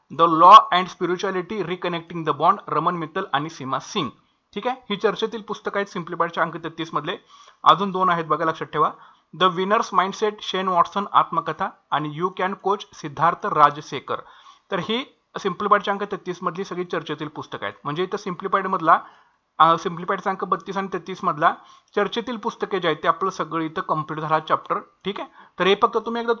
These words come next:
एकदा ओव्हरलुक करा, तो एकदा तुम्ही पुस्तकातून वाचा किंवा आपला व्हिडिओ जर ऐकला तरी सुद्धा तुमचं रिव्हिजन जे असेल ते होऊन जाईल. आता तुम्हाला, अ, काय करायचं आहे, परिक्रमाचं मासिक आहे फेब्रुवारी दोन हजार चोवीसचं आणि त्याच्यामध्ये आर्थिक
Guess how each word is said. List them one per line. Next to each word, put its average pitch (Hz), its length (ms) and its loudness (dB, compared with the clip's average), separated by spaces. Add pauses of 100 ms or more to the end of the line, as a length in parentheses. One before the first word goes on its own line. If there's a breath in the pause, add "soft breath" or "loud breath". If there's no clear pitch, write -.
एकदा 190 220 0
ओव्हरलुक 220 360 2
करा, 214 120 2
तो 208 180 -2
एकदा 180 180 -2
तुम्ही 202 180 -6
पुस्तकातून 196 480 -4
वाचा 190 260 0
किंवा 185 180 0
आपला 165 160 0
व्हिडिओ 156 200 -2
जर 170 120 -4
ऐकला 160 220 -4
तरी 156 160 -8
सुद्धा 147 240 -6
तुमचं 156 260 -4 (380 soft breath)
रिव्हिजन 147 320 0
जे 139 60 0
असेल 156 200 -8
ते 220 60 -6
होऊन 170 200 -2
जाईल. 117 140 -6 (380 soft breath)
आता 175 220 4
तुम्हाला, 233 420 4 (160)
अ, 170 320 6
काय 202 200 2
करायचं 185 340 -2
आहे, 202 120 -10
परिक्रमाचं 196 520 -2
मासिक 175 340 2
आहे 202 180 -2
फेब्रुवारी 170 340 2
दोन 165 140 -2
हजार 165 180 2
चोवीसचं 160 500 -6 (360 soft breath)
आणि 160 120 4
त्याच्यामध्ये 202 500 0
आर्थिक 185 380 4